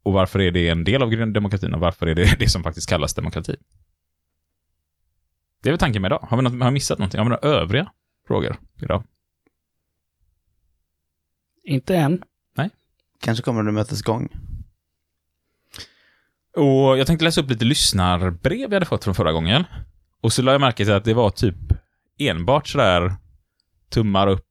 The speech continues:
Speaker 1: hjärtan, eldflammor.
Speaker 3: Hej, hej, er.
Speaker 1: Så här starka armar.
Speaker 2: Och då blev vi jätteledsna.
Speaker 1: Nej, det var jättekul. Men det var liksom inga, det har inte kommit sen förra möt-, eller förra, förra, förra,
Speaker 3: <laughs> Möte.
Speaker 1: förra avsnittet så har det inte kommit in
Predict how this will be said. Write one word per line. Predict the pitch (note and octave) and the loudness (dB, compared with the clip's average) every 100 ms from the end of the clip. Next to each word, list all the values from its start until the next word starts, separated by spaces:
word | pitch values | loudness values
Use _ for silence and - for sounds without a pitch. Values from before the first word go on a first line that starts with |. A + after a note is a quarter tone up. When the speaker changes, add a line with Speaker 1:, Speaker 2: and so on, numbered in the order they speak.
| _ | _
Speaker 1:
hjärtan, | G#2+ G2 _ F2+ F2 F2+ F2 F#2 | -2 -2 _ 0 0 0 -2 -2
eldflammor. | G#2 G2 F2 - F2+ F2 E2+ F2 E2+ F2 - _ _ _ _ - | -2 -2 -6 -2 0 0 0 0 0 -4 -12 _ _ _ _ -6
Speaker 3:
Hej, | F#2+ | -4
hej, | G2 F#2+ | -2 -2
er. | F#2+ G2 - - - - _ | -2 -6 -8 -14 -16 -16 _
Speaker 1:
Så | - - | -10 -4
här | E2 E2 | -2 -2
starka | - F#2 F2 - E2 | 0 0 0 0 0
armar. | E2+ E2 D#2+ D#2+ - _ _ _ _ _ _ _ _ _ - | 0 0 0 -2 -8 _ _ _ _ _ _ _ _ _ -6
Speaker 2:
Och | C3 | -2
då | |
blev | C#3 C#3+ | 0 0
vi | B2 | 0
jätteledsna. | B2 A#2+ A2+ - C3 B2 - _ _ | -2 -2 -2 0 0 0 -4 _ _
Speaker 1:
Nej, | - B2+ C#3 E3 | 2 6 6 6
det | B2+ | 4
var | A#2+ | 2
jättekul. | C#3 F#3 G#3 F#3+ B2 | 4 2 2 2 2
Men | G#2 | 2
det | C#3+ | 2
var | D3 | 2
liksom | C#3 D#3 | 0 -2
inga, | C3 A#2+ A#2+ | 0 2 2
det | B2 | 2
har | |
inte | C#3 - | 0 0
kommit | C3+ - | -2 0
sen | C3 | 2
förra | C#3 C3+ - | 2 2 0
möt-, | C#3+ C#3 A2+ - | -4 -2 -2 -2
eller | B2 | -2
förra, | - - E2 G2 | -2 -4 -4 -4
förra, | - F#2+ F2 - - - - - | -2 0 0 -2 -6 -8 -16 -6
förra, | - G#2+ | -2 0
Speaker 3:
<laughs> | G#2+ | 2
Möte. | C#3+ E3+ A#2 A#2 | 4 4 2 2
Speaker 1:
förra | C3 D3+ | 4 6
avsnittet | C3 G#2 F#2+ E3 - | 4 2 0 0 0
så | |
har | B2 | -2
det | |
inte | C3+ | 0
kommit | G#2+ | 0
in | G#2 | 2